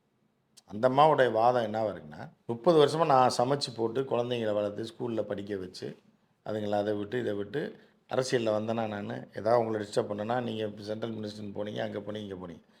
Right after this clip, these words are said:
ஆனா காசை வாங்கி மாட்டி சி பி ஐ கேஸ்ல போயிட்டீங்க. அதை கூட உங்களால தெளிவா பண்ண முடியல.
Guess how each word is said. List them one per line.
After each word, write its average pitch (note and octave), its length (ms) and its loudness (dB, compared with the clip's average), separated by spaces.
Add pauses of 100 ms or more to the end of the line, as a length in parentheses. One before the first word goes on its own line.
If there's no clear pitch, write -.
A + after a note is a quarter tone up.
(180)
ஆனா A#2+ 160 -2
காசை B2 320 2
வாங்கி A2+ 200 -2
மாட்டி A2 300 -4
சி - 180 -10
பி A#2+ 120 -4
ஐ G#2+ 60 -2
கேஸ்ல F#2+ 400 -8
போயிட்டீங்க. E2 340 -18 (140)
அதை A#2 220 0
கூட C3+ 180 4
உங்களால A2+ 220 0
தெளிவா A2 460 -2
பண்ண F2+ 180 -12
முடியல. D2 280 -16